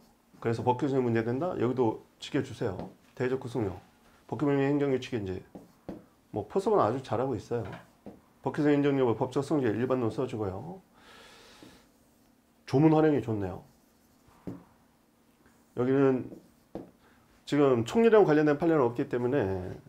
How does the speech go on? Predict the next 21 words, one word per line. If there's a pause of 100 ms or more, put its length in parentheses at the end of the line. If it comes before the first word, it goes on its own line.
(220)
뭐
총리령이
만약에
나오면
웬만하면
뭐
시행규칙으로
써주면
되겠죠. (760)
사법적
통제, (580)
간접적
통제, (1120)
직접적
통제.
이제
이런
부분은
사실은
여러분도
읽어보면,